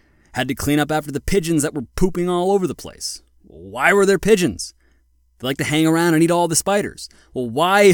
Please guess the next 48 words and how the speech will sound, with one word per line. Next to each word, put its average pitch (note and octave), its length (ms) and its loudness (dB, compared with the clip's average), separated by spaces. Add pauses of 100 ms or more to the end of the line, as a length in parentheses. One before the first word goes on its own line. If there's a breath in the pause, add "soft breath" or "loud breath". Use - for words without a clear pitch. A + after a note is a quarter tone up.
(120)
on F3 200 2
earth F#3 280 2
are D#3 120 2
there C#3+ 160 2
spiders? F#3+ 680 0 (640 soft breath)
Because C#3+ 380 -4
they're C3+ 160 -6
finding F#3 300 -2
a D3 60 -2
whole E3 140 -6
bunch E3+ 220 -2
of D3 80 2
gnats F#3+ 580 -2
near C#3 120 -2
the E3 100 -4
monument. G3+ 560 -2 (500)
Well, B2 180 -10
why C3 220 -4
are F#3+ 120 0
there F#3 140 0
gnats D3+ 400 0
near D#3 180 0
the D#3 100 -4
monument? D3 540 -2 (420)
They're G#2+ 140 -10
attracted C3+ 520 -8
to D3+ 80 -10
the D#3 100 -2
lights D#3+ 280 -2
at D#3 120 -6
dusk. - 440 2 (500)
Why C#3+ 440 -2
are E3 120 -2
the D#3 120 -2
lights D#3 280 -4
on D#3+ 200 -2
at G2+ 160 -6
dusk? C#3 380 -4
They A#2 120 -6
aren't C#3+ 160 -2
needed D3 240 2
until C#3+ 240 -2
it's B2 100 -6
dark D#3+ 300 -4
outside. D#2+ 440 -12 (320)
Well, F2 200 -16
the G#2+ 140 -14
lights - 400 -8